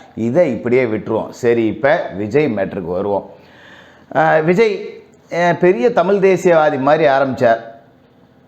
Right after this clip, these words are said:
இப்ப பாத்தீங்கன்னா, நேத்து பெரியார் அவர்களோட, அஹ், நினைவு தினத்துக்கு பயங்கரமான ரைட்டப்புகளோட அறிக்கை அப்படிங்கிறதெல்லாம் விட்டாரு.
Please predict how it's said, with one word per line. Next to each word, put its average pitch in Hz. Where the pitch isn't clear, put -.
இப்ப 165
பாத்தீங்கன்னா, 165
நேத்து 151
பெரியார் 156
அவர்களோட, 123
அஹ், 127
நினைவு 156
தினத்துக்கு 127
பயங்கரமான 165
ரைட்டப்புகளோட 123
அறிக்கை 120
அப்படிங்கிறதெல்லாம் 98
விட்டாரு. 107